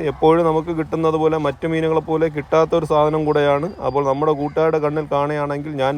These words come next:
പറഞ്ഞതുപോലെ ഫ്രൈയോ മസാല വറുത്തോ വച്ച് നിങ്ങൾ കഴിച്ചു നോക്കുക.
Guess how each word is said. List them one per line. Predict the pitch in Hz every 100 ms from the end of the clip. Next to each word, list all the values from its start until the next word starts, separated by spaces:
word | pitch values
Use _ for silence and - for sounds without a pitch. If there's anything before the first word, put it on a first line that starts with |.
| 135
പറഞ്ഞതുപോലെ | 135 143 143 135 135 143
ഫ്രൈയോ | - 123 135 139 170 - - - - - - 123
മസാല | - 147 143 127
വറുത്തോ | 135 131 151 131
വച്ച് | - 151 165 139
നിങ്ങൾ | 139 143
കഴിച്ചു | 127 143 196 180
നോക്കുക. | 147 143